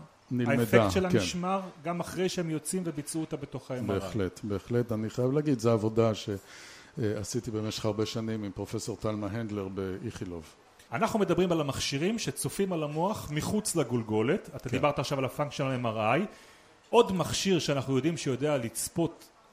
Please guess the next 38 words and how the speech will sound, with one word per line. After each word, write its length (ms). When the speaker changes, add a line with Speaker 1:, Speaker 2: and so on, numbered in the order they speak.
Speaker 2:
לתוך 400
הגולגולת, 680
לצפות 380
אולי 160
זה 100
לא 80
הביטוי 340
הטוב, 180
אבל 220
לזהות 480
מה 60
קורה 180
בתוך 300
הגולגולת, 560
נקרא 500
E 20
E 320
G, 60
נכון? 320
Speaker 1:
כן. 200
אז 160
ה-E 340
E 40
G 200
קיים 320
כבר, 500
אה, 140
יותר 340
ממאה 340
שנה. 400
Speaker 2:
יותר 340
ממאה 280
שנה 280
ועדיין 360
משתמשים 540
בו. 140
Speaker 1:
אה, 140
זה 300